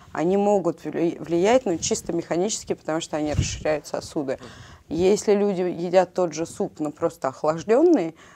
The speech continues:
э, соответственно, это уже не провоцирует никаких вспышек. А ещё очень любят пациенты приходить с угревой болезнью, с акне, и говорить, что это всё из-за того, что я не соблюдаю диету. Научите, как им объяснить,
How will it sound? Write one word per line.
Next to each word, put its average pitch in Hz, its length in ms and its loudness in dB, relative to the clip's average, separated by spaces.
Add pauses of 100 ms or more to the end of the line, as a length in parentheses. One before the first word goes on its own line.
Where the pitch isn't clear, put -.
(120)
э, 147 320 0
соответственно, 202 560 0
это 175 360 0
уже 190 180 2
не 202 100 0
провоцирует 175 720 2
никаких 151 480 -6
вспышек. - 640 -6 (140)
А 151 300 2
ещё 190 380 0 (160)
очень 196 400 2
любят 175 400 -2
пациенты 185 720 -6
приходить 165 640 -8
с - 160 -14
угревой 160 360 -2
болезнью, 170 520 0
с - 140 -10
акне, 151 440 -4 (420)
и 156 60 -14
говорить, 156 320 -6
что - 240 -12 (160)
это 180 320 -2
всё 165 280 -8
из-за 151 160 -10
того, 175 300 -6
что - 220 -10
я 180 160 -2
не 185 100 -2
соблюдаю 165 520 -4
диету. 165 640 -2
Научите, 208 800 0
как 214 300 -4
им 202 120 -2
объяснить, 185 720 0